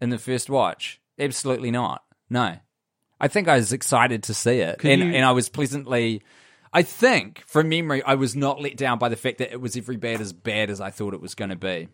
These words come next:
Speaker 2: Could you, if, if this is too challenging, that's okay, but could you rate your seven screenings of Cats for me from best to wo-, or from worst,
Speaker 1: Best.
Speaker 2: best to worst, yeah.
Speaker 1: First watch, second best, third watch, third best,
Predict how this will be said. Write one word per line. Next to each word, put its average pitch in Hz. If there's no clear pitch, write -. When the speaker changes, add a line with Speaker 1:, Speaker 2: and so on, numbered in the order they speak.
Speaker 2:
Could 151
you, 185
if, 135
if 147
this 123
is 110
too 123
challenging, 117
that's 117
okay, 120
but 120
could 131
you 170
rate 127
your 120
seven 113
screenings 110
of 101
Cats 107
for -
me 80
from 101
best 101
to 104
wo-, 95
or 110
from 120
worst, 127
Speaker 1:
Best. 190
Speaker 2:
best 117
to 107
worst, 90
yeah. -
Speaker 1:
First 156
watch, 131
second 180
best, 139
third 202
watch, 92
third 160
best, 120